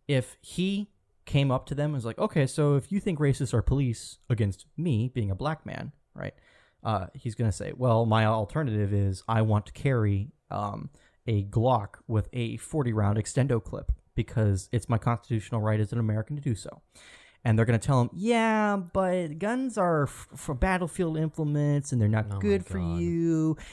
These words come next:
Speaker 1: blah, blah, blah, blah. There's all sorts of things I don't, they make me uncomfortable. If
Speaker 2: I'm
Speaker 1: I had a
Speaker 2: scared
Speaker 1: four-,
Speaker 2: of 'em."
Speaker 1: if I had a Glock, I would just shoot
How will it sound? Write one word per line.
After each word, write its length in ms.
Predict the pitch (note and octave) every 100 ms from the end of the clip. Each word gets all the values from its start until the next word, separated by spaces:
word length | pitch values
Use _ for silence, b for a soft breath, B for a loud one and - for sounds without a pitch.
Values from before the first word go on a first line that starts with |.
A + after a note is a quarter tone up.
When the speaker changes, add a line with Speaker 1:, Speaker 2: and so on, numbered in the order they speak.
| B
Speaker 1:
blah, 260 | - C3+ C3+
blah, 220 | B2+ A#2
blah, 220 | A2+ A#2
blah. 280 | - F3+ F#3
There's 160 | E3+ D3
all 140 | D3+
sorts 200 | - D3
of 100 | A#2+
things 300 | - F3+ E3+
I 60 | C#3
don't, 160 | A2+ -
they 80 |
make 200 | B2+ A#2
me 80 | -
uncomfortable. 1080 | - - - A3+ - F#3+ F#3 F3 E3+ E3+ E3
If 120 | -
Speaker 2:
I'm 100 | -
Speaker 1:
I 100 | B3
had 260 | B3 A3+ G#3+
a 20 |
Speaker 2:
scared 160 | G#3 C#3
Speaker 1:
four-, 120 | -
Speaker 2:
of 120 | C#3
'em." 240 | C#3 C3+ C3+
Speaker 1:
if 100 | C#3
I 120 | G3+
had 200 | G3 G3+
a 60 | F#3+
Glock, 320 | F#3+ F3+ F3+
I 140 | G3 G#3
would 140 | G3
just 140 | D#3 -
shoot 300 | - C3+